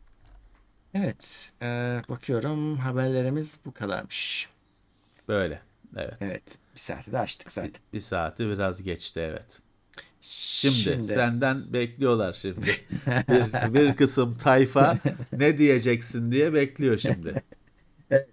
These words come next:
Speaker 1: şimdi, e, saat yirmi iki on beş. Yani bir yirmi yirmi beş dakika sonra, e, Halo oynarız. Nasıl oynayacağız?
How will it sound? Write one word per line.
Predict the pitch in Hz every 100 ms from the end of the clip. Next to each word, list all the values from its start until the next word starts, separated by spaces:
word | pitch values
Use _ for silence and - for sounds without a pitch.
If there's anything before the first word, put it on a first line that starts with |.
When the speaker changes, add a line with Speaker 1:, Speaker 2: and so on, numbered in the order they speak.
| -
Speaker 1:
şimdi, | - 131 135
e, | 139 - 117 113 113 110
saat | - - 110 117 123 - - - 107 -
yirmi | 107 107 104
iki | 98
on | 113 104
beş. | 139 156 - - - - -
Yani | 170 185 180
bir |
yirmi | 190 185 180 180
yirmi | 175 175
beş | 175 -
dakika | 143 - 135
sonra, | 143 135 151 180 180 _ _ _ 131
e, | 127 120 113 117 - - -
Halo | - 139 139
oynarız. | 135 127 120 - - - _ - - - - _ -
Nasıl | 139 135 131
oynayacağız? | 120 117 135 143 -